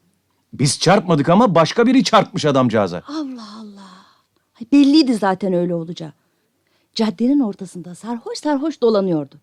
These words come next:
Speaker 2: Ne olmuş peki, ölmüş mü?
Speaker 1: Hayır ama ağır yaralanmış. Hastaneye kaldırmışlar.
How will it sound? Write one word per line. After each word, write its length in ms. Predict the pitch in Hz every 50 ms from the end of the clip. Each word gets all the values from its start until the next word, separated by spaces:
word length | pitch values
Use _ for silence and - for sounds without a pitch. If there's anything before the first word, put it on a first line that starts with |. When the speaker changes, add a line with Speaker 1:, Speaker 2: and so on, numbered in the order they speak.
| _ _ _ _ _ -
Speaker 2:
Ne 80 | 240 262
olmuş 280 | 262 254 240 220 - -
peki, 220 | 208 185 - -
ölmüş 380 | - 214 226 240 330 - - -
mü? 140 | - - 170 - _ _ _ _ _ _ _ _ _ _ _ _ _ -
Speaker 1:
Hayır 300 | 92 95 101 110 117 107
ama 420 | 95 92 117 151 175 180 175 - - - _ _ _ _ -
ağır 280 | 113 110 127 147 147
yaralanmış. 760 | 139 131 123 101 87 80 76 71 71 67 64 - - - _ _ _ _
Hastaneye 500 | - 90 - - - 104 107 113 123 127
kaldırmışlar. 600 | - 117 95 82 76 71 73 - - - -